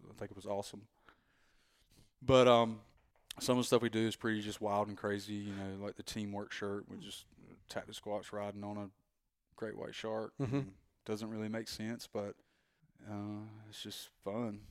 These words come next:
Speaker 2: I
Speaker 1: And I
Speaker 2: think
Speaker 1: think
Speaker 2: it, it
Speaker 1: people
Speaker 2: pays
Speaker 1: like it.
Speaker 2: homage to, like, the wild, crazy spirit of the company and how it was formed and, like, how it was brought to life. It's,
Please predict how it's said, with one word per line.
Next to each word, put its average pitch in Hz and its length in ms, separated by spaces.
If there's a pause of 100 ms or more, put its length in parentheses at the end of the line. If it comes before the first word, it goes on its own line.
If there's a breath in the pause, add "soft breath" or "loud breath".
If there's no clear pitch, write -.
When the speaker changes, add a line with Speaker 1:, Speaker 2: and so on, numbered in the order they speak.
(180)
Speaker 2:
I 120 60
Speaker 1:
And - 0
I - 40
Speaker 2:
think 196 220
Speaker 1:
think 151 180
Speaker 2:
it, - 20
it - 40
Speaker 1:
people 107 140
Speaker 2:
pays 135 180
Speaker 1:
like - 60
it. 127 40
Speaker 2:
homage 127 340
to, 135 80
like, 113 240
the 113 80
wild, 107 360
crazy 113 360
spirit 113 520
of 107 340 (500)
the 139 80
company 110 460
and 107 120
how 113 160
it 107 60
was 107 140
formed 107 440
and, 107 120
like, 104 280 (600)
how 113 240
it 110 40
was 107 100
brought 104 300
to - 100
life. 104 360
It's, - 300